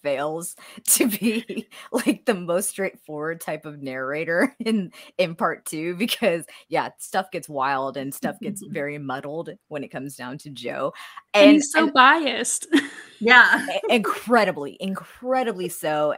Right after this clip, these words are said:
Speaker 1: And, uh, you know, while on the topic of, of Tom Lockwood, I have questions, of course. Like, I don't feel this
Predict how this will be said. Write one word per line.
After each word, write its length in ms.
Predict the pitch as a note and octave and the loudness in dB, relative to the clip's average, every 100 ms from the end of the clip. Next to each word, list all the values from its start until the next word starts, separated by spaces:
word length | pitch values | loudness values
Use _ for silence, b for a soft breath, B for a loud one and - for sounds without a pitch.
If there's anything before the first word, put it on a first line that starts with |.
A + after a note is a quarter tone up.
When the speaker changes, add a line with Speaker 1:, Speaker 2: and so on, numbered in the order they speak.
| - | -4
Speaker 1:
And, 320 | E3+ E3+ E3 | -4 -4 -6
uh, 260 | - - - D#3 | -8 -8 -8 -8
you 140 | F#3+ | -6
know, 100 | F3 | -2
while 300 | F3+ F3 F3+ | 0 2 0
on 120 | F3 | -2
the 60 | D#3 | -6
topic 360 | E3 D3+ E3 | -8 -8 -6
of, 200 | D3+ C#3+ - | -4 -6 -8
of 320 | D3+ D3 C#3+ C#3 b b b _ | -10 -10 -10 -16 b b b _
Tom 280 | - D#3+ D#3+ | -8 -6 -6
Lockwood, 520 | C3 D3+ - C#3+ C#3+ - - | -6 -6 -6 -4 -6 -4 2
I 80 | A#3+ | 4
have 180 | A#4+ - | 2 0
questions, 640 | - D3 - - D3+ F3+ | -2 -2 -2 -8 -8 -8
of 140 | G3+ | -12
course. 400 | - G3+ G3+ G3+ | -6 -2 0 -2
Like, 200 | F#3+ F3+ - | -6 -6 -2
I 80 | G3+ | -4
don't 420 | F3+ A3+ B3 - | -2 -2 -2 -8
feel 540 | - F#3 F#3+ F#3+ F3+ - _ _ _ _ _ _ _ _ _ - | -8 -4 -2 -2 -4 -12 _ _ _ _ _ _ _ _ _ -20
this 540 | C#3+ F#3 F#3+ - - | -6 -2 -2 -2 -4